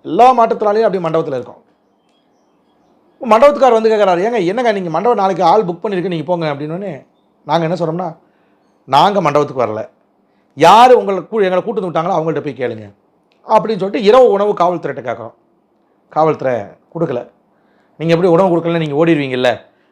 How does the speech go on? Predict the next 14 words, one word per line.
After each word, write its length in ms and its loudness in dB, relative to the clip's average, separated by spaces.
அப்படின்னு 320 -4
நினைச்சிட்டு 380 -4
நம்மளை 240 2
பத்தி, 180 -2
நம்மளை 220 0
பத்தி 200 -4
தப்பா 220 0
கணக்கு 300 -4
போட்டாங்க. 260 -14
அப்ப 220 6
என்ன 240 4
பண்ணணும்னா, 400 -6
உடனடியாக 540 -2
நைட்டு 300 -6